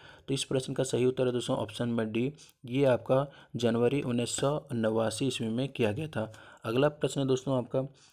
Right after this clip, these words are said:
दामोदर पारसनाथ डहर यात्रा में एकर मध्य कौन कौन शामिल हलै। आपको ऑप्शन दिए गए हैं, आपको बताना है कि इन चारों में से कौन कौन इस डहर यात्रा में शामिल थे। शिवनाथ प्रमाणिक, बंशीलाल बंशी, दिनेश दिनमणि या सभे।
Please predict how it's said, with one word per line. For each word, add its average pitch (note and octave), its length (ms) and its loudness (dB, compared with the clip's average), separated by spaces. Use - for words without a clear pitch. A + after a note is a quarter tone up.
दामोदर A#2+ 640 0
पारसनाथ C3 560 2
डहर A#2+ 280 -2
यात्रा A#2+ 520 4
में B2 260 -2
एकर C#3+ 360 0
मध्य B2 360 2
कौन C#3 300 0
कौन C3+ 320 -2
शामिल B2 500 2
हलै। A2 220 -4
आपको C3+ 360 0
ऑप्शन C3 340 -2
दिए A#2 220 0
गए A#2 80 -4
हैं, B2 140 -4
आपको C#3+ 200 -6
बताना B2 340 0
है C3+ 60 0
कि C3+ 140 -6
इन C3 240 -2
चारों B2 360 4
में C3 140 2
से C3 260 -4
कौन C#3 240 4
कौन C#3 240 -2
इस C3+ 180 -2
डहर A#2+ 340 0
यात्रा A2+ 460 2
में B2 140 -4
शामिल A2 540 0
थे। A2+ 120 -4
शिवनाथ B2+ 360 2
प्रमाणिक, C3 600 0
बंशीलाल A#2 420 0
बंशी, B2+ 400 0
दिनेश A2+ 340 0
दिनमणि C3 500 0
या A#2+ 40 0
सभे। G#2+ 460 0